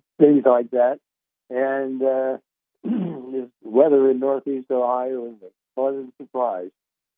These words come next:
The showers have been watering the, the, uh, our places, our lawns, our trees, and everything else on a regular basis. And it, the, the, uh, uh, the greenery outside, it looks like a veritable jungle out there.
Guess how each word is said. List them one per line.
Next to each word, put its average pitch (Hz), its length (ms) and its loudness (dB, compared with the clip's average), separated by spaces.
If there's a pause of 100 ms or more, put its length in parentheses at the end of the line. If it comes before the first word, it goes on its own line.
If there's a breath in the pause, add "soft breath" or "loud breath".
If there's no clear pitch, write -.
(260)
The 104 180 -14
showers 139 460 4
have 131 120 -6
been 120 160 -8
watering 127 460 -2
the, 120 240 -2
the, 113 420 -6
uh, 110 220 0 (680)
our 110 100 -2
places, 143 600 0
our 110 160 2
lawns, 127 600 -2
our 110 180 -10 (120)
trees, 143 400 -2
and 110 140 -12
everything 123 480 -8
else 143 340 2
on 110 120 0
a 110 80 -4
regular 117 420 -2
basis. 120 480 -2 (680)
And 160 400 4
it, 156 140 -4 (140)
the, 135 400 -2
the, 139 640 -2 (680)
uh, - 20 -8
uh, 131 380 -2
the 123 60 -2
greenery 123 680 0
outside, 123 720 -2 (220)
it 131 220 -12
looks 135 200 -4
like 131 160 0
a 113 100 0
veritable 120 500 0
jungle 123 520 2
out 101 220 -4
there. 95 260 -4